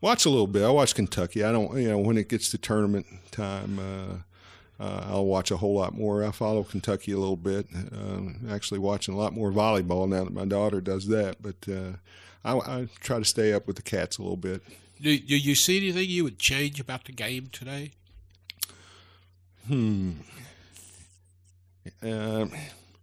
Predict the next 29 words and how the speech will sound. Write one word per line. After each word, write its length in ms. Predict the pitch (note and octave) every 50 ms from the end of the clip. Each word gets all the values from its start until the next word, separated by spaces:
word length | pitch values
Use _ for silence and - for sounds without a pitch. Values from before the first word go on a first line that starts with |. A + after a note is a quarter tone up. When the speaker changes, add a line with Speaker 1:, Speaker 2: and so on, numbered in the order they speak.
| _ _ _ _ _ _ _ _ _ _ _ _ _ _ _ _ _ _ _ - - -
Speaker 1:
it's 160 | A#2 - -
hard 180 | D#3 D#3 D#3 C3+
to 60 | -
say 280 | - - D#3 C#3+ C#3
wh-, 140 | C3+ C3+ B2+
how 200 | - A2+ C#3 C3+
you 220 | C3+ C3+ C3+ C3 B2+
would, 140 | A#2+ A#2
how 200 | G#2+ - A2 B2
you 160 | C#3 C#3+ C#3 C3
would 120 | B2 -
change. 280 | - - D3+ C#3+ B2+ A2
I 80 | G#2+
like 280 | G#2+ G#2+ A2 B2+ B2+ -
the 80 | C3+
speed 380 | B2 - - - D#3+ D3+ C#3 A#2+
of 100 | A2+ G#2
the 80 | G2+ F#2+
game. 480 | G2 G2 G2 G2 G2 G#2 A2+ A#2 A2+
The 100 | G#2 G#2
athleticism 840 | A2 A#2+ A#2 - B2 B2 C3+ C3 A#2 - - B2 A2+ G#2 A2 G#2 G2+ G2+
has 120 | G2 F#2
gotten 300 | - A2+ G#2+ G#2+ - G#2
a 60 | G2+
whole 160 | F2+ G#2 A2 G#2+
lot 260 | G#2+ G#2 - - G#2+
better. 400 | G#2+ G#2 G#2+ A2 A#2+ A#2 A2+ G#2+
I 40 | G2+
mean, 340 | G#2 G#2+ G#2+ G#2 G2 F#2+